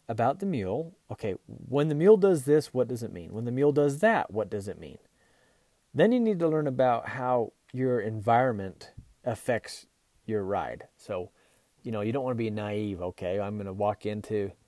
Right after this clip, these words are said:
um, I'm walking down the street, and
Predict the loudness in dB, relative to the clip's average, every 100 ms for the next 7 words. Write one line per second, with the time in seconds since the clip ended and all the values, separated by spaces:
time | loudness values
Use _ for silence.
0 | _ _ _ _ _ -14 -10 -10 -12 -10
1 | -2 -2 0 -4 -4 -4 -8 -2 0 0
2 | -6 -10 -8 -6 -6 -8 -10 -12